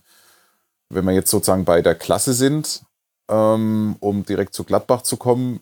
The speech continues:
äh, es, es muss zwingend eine Lobhudelei und Lobpreisung für Florian Neuhaus her, die, äh,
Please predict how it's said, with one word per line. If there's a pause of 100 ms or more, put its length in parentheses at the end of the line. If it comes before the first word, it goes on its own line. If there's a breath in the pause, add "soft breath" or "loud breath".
äh,
es,
es
muss
zwingend
eine
Lobhudelei
und
Lobpreisung
für
Florian
Neuhaus
her,
die,
äh,